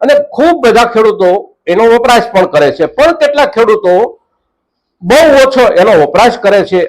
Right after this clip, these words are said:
અને મોટા ભાગે પાયાના ખાતર તરીકે કાં તો ડી એ પી કાં તો એન પી કે બાર બત્રીસ સોળ વાપરે છે.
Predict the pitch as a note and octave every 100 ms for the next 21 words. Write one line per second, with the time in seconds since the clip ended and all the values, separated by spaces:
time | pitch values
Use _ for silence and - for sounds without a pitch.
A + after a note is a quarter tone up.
0 | - A3+ G3+ E3 D#3 F3 - G3 F#3+ F#3+
1 | G3+ A#3 E3+ F3+ A3 G3+ - E3 - G3
2 | F#3+ E3 D#3 F3+ D#3 D3 G3+ G3 B3+ B3+
3 | B3 F#3+ F3+ F#3 G#3 G#3 _ F#3+ B3+ C4
4 | - A#3 F#3+ F3 E3+ E3+ E3 - _ -
5 | E3+ - E3+ E3+ B2 A2+ -